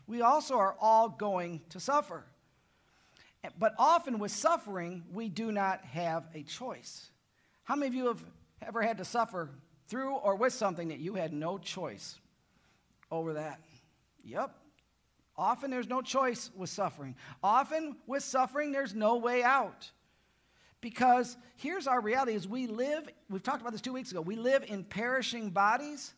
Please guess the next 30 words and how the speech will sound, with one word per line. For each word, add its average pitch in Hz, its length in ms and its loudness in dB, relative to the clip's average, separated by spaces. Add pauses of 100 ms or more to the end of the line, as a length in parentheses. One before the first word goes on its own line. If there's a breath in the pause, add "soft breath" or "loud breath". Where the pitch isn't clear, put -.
(540 soft breath)
in 233 120 -2
a 233 80 0
perishing 254 880 0
land. 196 600 -4 (680 soft breath)
And 220 160 -6
because 247 580 2
it's 262 160 -8
perishing 285 520 2
and 262 80 -6
because 254 220 -2
our 262 80 0
bodies 262 440 4
are 262 120 0
perishing, 240 420 -2
there 214 120 2
are 202 40 2
things 277 460 0
that 269 80 -2
are 262 80 2
going 240 300 -4
to 214 100 -2
happen 269 420 -2
to 226 220 -6
us 226 260 4 (300 loud breath)
that 233 340 4
we 277 360 -4
cannot 277 920 2 (180)
stop 247 680 4
from 247 160 -4
happening. 240 520 -2